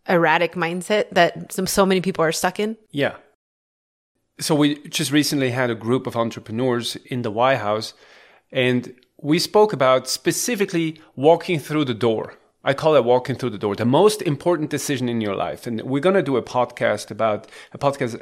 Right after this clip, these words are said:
Speaker 2: episode about that at a later point. But here's the thing. The moment you say,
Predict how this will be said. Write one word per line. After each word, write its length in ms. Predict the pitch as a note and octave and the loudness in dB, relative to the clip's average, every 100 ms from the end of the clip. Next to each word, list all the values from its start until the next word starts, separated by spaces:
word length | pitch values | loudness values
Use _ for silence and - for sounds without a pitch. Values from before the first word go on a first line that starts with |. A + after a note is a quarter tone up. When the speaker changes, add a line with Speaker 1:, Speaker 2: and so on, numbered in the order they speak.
| - | -6
Speaker 2:
episode 460 | C3+ C#3+ B2 B2+ A#2 | -6 -4 2 4 4
about 300 | G#2 G2+ G#2+ | 0 -2 -2
that 280 | G#2 G2+ - | -2 -4 -8
at 180 | A#2 A2 | -8 -4
a 20 | |
later 300 | A2+ A2 G#2 | -2 0 -2
point. 480 | - F3+ D3 G2+ G2 | -2 0 2 0 4
But 340 | D#3+ G#2+ - _ _ _ - - - | 4 4 -4 _ _ _ -20 -20 -8
here's 160 | D#3 D3+ | -4 -2
the 80 | C#3+ | -2
thing. 360 | E3 C3+ G2+ - - _ | 0 -2 -4 -14 -20 _
The 120 | C#3+ | 2
moment 500 | D3 D#3 G#3+ A#3+ D#3+ | 4 6 4 2 -2
you 100 | D3+ | -2
say, 480 | - C3+ A#2 F#2 | 0 2 2 2